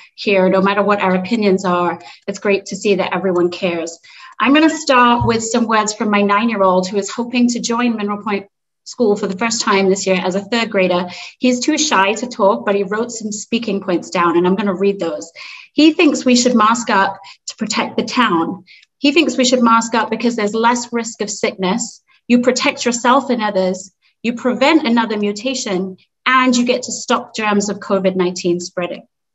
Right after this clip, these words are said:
He also said while there was discourse this evening, because he's been <laughs> listening to every word, he's been sat here right with me,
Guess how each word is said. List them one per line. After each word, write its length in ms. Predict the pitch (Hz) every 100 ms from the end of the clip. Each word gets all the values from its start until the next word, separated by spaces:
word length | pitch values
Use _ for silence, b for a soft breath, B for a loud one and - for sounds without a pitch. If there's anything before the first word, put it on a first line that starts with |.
| b b
He 160 | - 240
also 360 | 262 302 311 269
said 320 | 254 226 208
while 140 | 214
there 100 | 208
was 120 | 208 202
discourse 500 | 226 226 - 208 208
this 180 | 202
evening, 300 | 254 247 214
because 220 | 196 233 240
he's 160 | 220
been 160 | 247 220
<laughs> 60 |
listening 340 | 247 277 320 302
to 140 | 269
every 280 | 208 214 220
word, 300 | 214 202 208
he's 160 | 240 -
been 160 | 196
sat 180 | - 208
here 160 | 214 196
right 200 | 196 190
with 120 | 202
me, 220 | 185 185